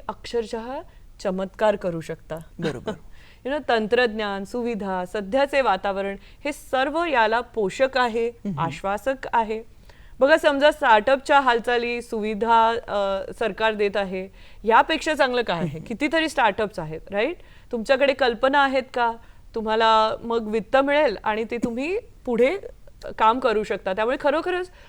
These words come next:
Speaker 1: तुमच्यासाठी तुमच्या सर्जनशीलतेला जोपासण्याची, काहीतरी अर्थपूर्ण, दूरदृष्टी गोष्ट घेऊन येण्याची एक उत्तम संधी आहे,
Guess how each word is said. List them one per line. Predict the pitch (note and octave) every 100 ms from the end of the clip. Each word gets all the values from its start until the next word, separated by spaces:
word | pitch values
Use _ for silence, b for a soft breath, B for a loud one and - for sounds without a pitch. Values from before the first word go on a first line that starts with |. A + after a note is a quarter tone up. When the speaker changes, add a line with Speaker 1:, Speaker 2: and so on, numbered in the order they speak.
| b
Speaker 1:
तुमच्यासाठी | C4 A#3+ D4+ D4+ D4 C#4 D#4
तुमच्या | D4+ A#3 G#3+ C4+ C#4 D4+
सर्जनशीलतेला | A#3 G3 G3 A#3 B3 B3 A#3+ A#3 A#3+ A#3+ B3+
जोपासण्याची, | G3 F#3 G3 G#3+ A3+ B3 A#3 A#3+ A#3+ - b b -
काहीतरी | A#3+ C#4 E4
अर्थपूर्ण, | - A#3 A3 C4 C4+ C4+ C4 B3+ B3 B3 b b
दूरदृष्टी | F#3+ A#3+ D4+ D#4+ D4 C#4 - C#4+ C#4+
गोष्ट | C4 G3+ G#3 G#3+ - D4
घेऊन | B3 C4 B3
येण्याची | A#3 A3+ B3+
एक | B3 -
उत्तम | B3 - - D#4+
संधी | D4+ C4+ G#3 A#3+
आहे, | A3+ G#3 A3